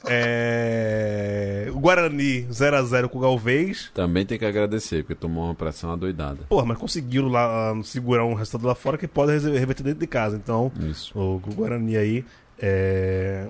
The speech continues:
Speaker 1: interessante esse resultado pra ele. Agora o jogo da polêmica. <laughs> Sergipe e Campinense. Roubaram a minha raposa, bicho.
Speaker 2: Roubaram geral, velho.
Speaker 1: Roubaram a
Speaker 2: Foi
Speaker 1: minha
Speaker 2: escandaloso.
Speaker 1: raposa.
Speaker 2: Foi escandaloso.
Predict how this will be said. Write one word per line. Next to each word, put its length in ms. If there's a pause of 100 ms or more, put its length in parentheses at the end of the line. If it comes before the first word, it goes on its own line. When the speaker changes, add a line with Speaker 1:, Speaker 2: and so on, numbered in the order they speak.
(120)
Speaker 1:
interessante 680
esse 460
resultado 500
pra 220
ele. 240 (420)
Agora 280
o 20
jogo 160
da 100
polêmica. 960 (320)
<laughs> 340
Sergipe 1040
e 140
Campinense. 1000 (300)
Roubaram 480
a 20
minha 180
raposa, 640
bicho. 420
Speaker 2:
Roubaram 360
geral, 400
velho. 120
Speaker 1:
Roubaram 360
a 40
Speaker 2:
Foi 80
Speaker 1:
minha 120
Speaker 2:
escandaloso. 520
Speaker 1:
raposa. 160 (300)
Speaker 2:
Foi 80
escandaloso. 800